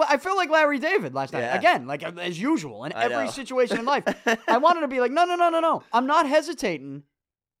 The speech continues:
Speaker 1: because the price is too much. Eleven cents is fine. I'm hesitating because I'm wondering why we're going over this every single store. It's eleven cents. Just give me a bag."
Speaker 2: Dude.
Speaker 1: And put, charge me eleven cents.
Speaker 2: I'd like to throw down a hundred dollar bill and be like, "You know what, bitch? Give me a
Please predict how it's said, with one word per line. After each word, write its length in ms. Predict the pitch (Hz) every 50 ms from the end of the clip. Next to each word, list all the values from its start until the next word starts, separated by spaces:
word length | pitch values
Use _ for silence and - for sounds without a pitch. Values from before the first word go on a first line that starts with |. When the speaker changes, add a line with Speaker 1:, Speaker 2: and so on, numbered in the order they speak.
| _ _ _ _ -
Speaker 1:
because 340 | 226 - - 262 240 175
the 100 | - 202
price 380 | 170 - 208 240 294 330 - -
is 120 | 170 -
too 140 | - - 170
much. 300 | 160 220 349 370 302 -
Eleven 280 | 202 185 214 254 302 254
cents 220 | - 254 214 - 185
is 80 | 180
fine. 240 | - - 381 415 285
I'm 60 | 208
hesitating 540 | 196 240 285 277 359 - - 269 226 220 208
because 260 | 190 - 233 233 208
I'm 180 | 220 208 196 190
wondering 380 | 208 269 370 403 370 285 220
why 180 | 196 202 214 233
we're 140 | 220 233 233
going 300 | 190 233 233 226 233 240
over 220 | - 539 - 370
this 260 | 254 214 220 214 - -
every 240 | - 262 254 302 269
single 260 | - 285 302 285 269
store. 400 | 226 - - 339 403 370 269 - - _ _ _ _ _ _
It's 140 | - 285 -
eleven 360 | 349 311 330 359 392 427 381
cents. 480 | 311 - - 370 392 359 220 - - - _
Just 220 | - 339 294 - -
give 140 | 349 370 453
me 80 | 466 453
a 40 | 320
bag." 520 | 302 349 359 370 370 339 190 - - - _ _ _ _ _ _ _ _ _ _
Speaker 2:
Dude. 180 | 117 113 110
Speaker 1:
And 180 | 302 311 311 -
put, 180 | - 320 311
charge 320 | 262 - 339 339 392 403 320
me 100 | 359 392
eleven 280 | 370 339 339 349 349
cents. 380 | 240 - 370 370 359 277 - -
Speaker 2:
I'd 60 | - 165
like 140 | 175 180 -
to 80 | 147
throw 320 | 117 - - 123 123 123 123
down 200 | 120 117 110 101
a 60 | 92
hundred 240 | 101 113 110 107 101
dollar 280 | 104 98 95 90 87
bill 220 | 85 87 98 95 92
and 100 | 87 85
be 100 | 85 82
like, 160 | 82 82 -
"You 60 | 90
know 120 | 98 104 104
what, 200 | 107 110 107 _
bitch? 240 | 113 117 - -
Give 100 | _ 113
me 80 | 117 101
a 80 | 92